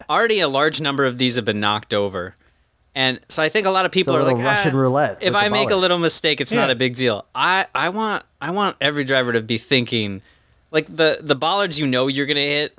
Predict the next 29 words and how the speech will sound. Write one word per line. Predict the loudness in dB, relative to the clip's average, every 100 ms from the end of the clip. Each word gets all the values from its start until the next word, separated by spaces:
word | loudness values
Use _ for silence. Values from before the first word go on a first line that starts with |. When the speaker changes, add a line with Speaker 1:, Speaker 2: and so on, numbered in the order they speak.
| _
Speaker 1:
There's | -8 -2
one, | -2 0
that's | -2 0
one | 0 0
thing. | 0 -2 0
That's | -2 -2
great. | 0 0 0 -4 -10
I |
mean, | -8 -6 -8 -12 _ _ _ _ -4
I |
love | 0 0 0
seeing | 0 0 -2
Speaker 3:
Yeah. | -6 -12
Speaker 1:
cars | -2 0 0
on | -2
those, | -6 -6
but | 0 0 0 -6 _ _ _
I | -2 2
want | 2 0 2
every | 0 0 0
fifth | 2 0 0
of | -2
these | -2 0
Speaker 3:
<laughs> | 0
Speaker 1:
sneaky | 0 2 0 0 -4
ones, | -6 -8 -6 -4
Speaker 3:
Uh-huh. | -2 0
Speaker 1:
just | 2
so | 2 0